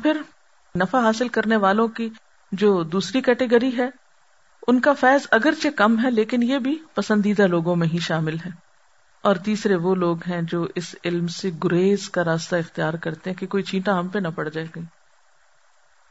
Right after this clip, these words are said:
کئی لوگ ہوتے ہیں نا جو بارش میں باہر نکل آتے ہیں، اور کئی لوگ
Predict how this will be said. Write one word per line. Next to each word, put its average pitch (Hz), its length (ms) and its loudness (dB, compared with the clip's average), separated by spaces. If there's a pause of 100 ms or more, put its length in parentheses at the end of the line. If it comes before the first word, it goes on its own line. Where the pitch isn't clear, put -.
کئی 208 140 0
لوگ 214 180 0
ہوتے 214 180 -2
ہیں 349 80 -6
نا 359 60 -6
جو 240 120 -4
بارش 185 380 2
میں 208 80 -2
باہر 185 200 0
نکل 190 300 -2
آتے 180 220 -2
ہیں، 190 60 -2
اور 190 80 -8
کئی 196 120 0
لوگ 180 180 -2